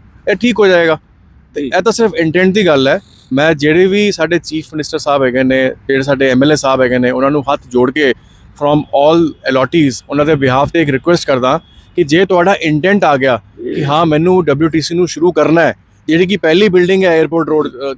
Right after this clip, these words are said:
Speaker 1: ਤੇ, ਤੇ ਇਹ ਹੋ ਜਾਏਗਾ ਠੀਕ ਸਰ।
Speaker 2: ਪ੍ਰਾਈਮ ਲੋਕੇਸ਼ਨ ਹੈ, ਲੋਕੇਸ਼ਨ ਤਾਂ ਸਭ ਤੋਂ ਪ੍ਰਾਈਮ।
Speaker 1: ਸਭ ਤੋਂ ਪ੍ਰਾਈਮ ਲੋਕੇਸ਼ਨ ਹੈ। ਅਸੀਂ ਇਹੀ ਸੋਚ ਕੇ ਰੇਰਾ ਦਾ ਟਰਸਟ ਦੇਖ ਕੇ, ਗਮਾਡਾ ਦੀ ਲੈਂਡ ਦੇਖ ਕੇ ਇਹਦੇ ਵਿੱਚ ਪੈਸਾ ਇਨਵੈਸਟ ਕੀਤਾ ਸੀ।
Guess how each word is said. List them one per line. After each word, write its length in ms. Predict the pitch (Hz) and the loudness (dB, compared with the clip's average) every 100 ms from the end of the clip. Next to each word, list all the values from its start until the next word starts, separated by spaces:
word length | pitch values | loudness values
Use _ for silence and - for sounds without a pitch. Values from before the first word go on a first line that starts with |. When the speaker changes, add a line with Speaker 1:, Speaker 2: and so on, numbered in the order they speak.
| - | -6
Speaker 1:
ਤੇ, 240 | 156 139 - - - - | -4 -4 -4 -16 -12 -2
ਤੇ 400 | 190 208 214 143 - - - 196 | 2 4 2 -2 -12 -18 -8 -4
ਇਹ 40 | |
ਹੋ 140 | 165 | -2
ਜਾਏਗਾ 200 | 190 208 | 0 2
ਠੀਕ 200 | 180 165 | 0 -2
ਸਰ। 120 | - 170 | -6 -6
Speaker 2:
ਪ੍ਰਾਈਮ 340 | 190 190 233 | -2 0 2
ਲੋਕੇਸ਼ਨ 460 | 240 208 196 220 170 | 0 0 0 0 0
ਹੈ, 160 | 170 | 0
ਲੋਕੇਸ਼ਨ 420 | 214 190 196 226 | 0 0 0 0
ਤਾਂ 100 | 220 | 0
ਸਭ 240 | 220 - 269 | 0 -2 -2
ਤੋਂ 160 | 302 | 0
ਪ੍ਰਾਈਮ। 480 | 220 131 95 _ 147 | 0 -2 -4 _ -14
Speaker 1:
ਸਭ 160 | 135 208 | -10 -6
ਤੋਂ 140 | 262 | -2
ਪ੍ਰਾਈਮ 200 | 220 214 | 0 0
ਲੋਕੇਸ਼ਨ 400 | 220 202 180 202 | 2 0 0 0
ਹੈ। 180 | 180 - - | -2 -4 -6
ਅਸੀਂ 220 | 156 220 | -2 0
ਇਹੀ 220 | 160 190 | 2 2
ਸੋਚ 300 | 202 190 175 | 2 0 0
ਕੇ 360 | - 208 208 190 _ 143 | 0 2 2 0 _ -2
ਰੇਰਾ 220 | 151 180 | 0 2
ਦਾ 120 | 196 | 0
ਟਰਸਟ 380 | 175 185 - 185 | 2 0 0 -2
ਦੇਖ 160 | 180 | -2
ਕੇ, 180 | - 185 | -2 -2
ਗਮਾਡਾ 400 | 156 147 143 170 | 0 0 0 2
ਦੀ 60 | 190 | 2
ਲੈਂਡ 340 | 165 156 180 | 2 2 0
ਦੇਖ 160 | 170 165 | 0 -2
ਕੇ 200 | 180 175 | -2 -2
ਇਹਦੇ 260 | 156 143 | -2 -4
ਵਿੱਚ 100 | 156 - | -4 -4
ਪੈਸਾ 220 | 135 156 | -6 -4
ਇਨਵੈਸਟ 280 | 147 139 - | -2 -4 -6
ਕੀਤਾ 220 | 127 156 | -4 -2
ਸੀ। 220 | 151 170 | 0 -2